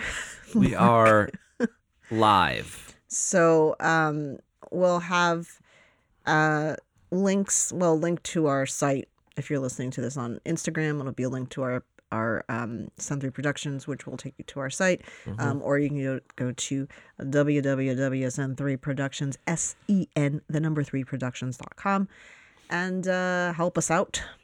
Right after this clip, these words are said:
Speaker 1: if you want.
Speaker 2: Mm-hmm.
Speaker 1: Um, we, uh, we seem to, so for those who haven't gone this route and are like, "I don't know if I should do this." All right, so here, here goes. So there's lots of different, um, platforms you could use.
Speaker 2: Yeah.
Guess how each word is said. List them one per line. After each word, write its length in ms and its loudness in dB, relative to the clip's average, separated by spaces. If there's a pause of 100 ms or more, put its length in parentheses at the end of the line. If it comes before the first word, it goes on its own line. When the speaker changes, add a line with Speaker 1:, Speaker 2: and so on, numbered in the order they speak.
(120)
Speaker 1:
if 160 -6
you 100 4
want. 500 -2
Speaker 2:
Mm-hmm. 480 -4
Speaker 1:
Um, 500 -4 (680)
we, 420 2
uh, 400 0 (360)
we 120 2
seem 260 0
to, 160 -8
so 300 2 (500)
for 220 4
those 220 8
who 100 2
haven't 500 2
gone 360 2
this 220 -4
route 340 -4
and 100 -6
are 120 -6
like, 300 -6
"I 60 -6
don't 260 -2
know 140 -2
if 120 -4
I 40 -4
should 160 -8
do 120 -2
this." 200 -4
All 100 -4
right, 180 -4
so 160 -4
here, 240 2 (160)
here 160 -6
goes. 280 -12 (400)
So 120 4
there's 200 6
lots 260 6
of 160 -4
different, 480 -2 (160)
um, 500 -6 (440)
platforms 500 -4
you 100 -2
could 160 -4
use. 400 0 (300)
Speaker 2:
Yeah. 160 -4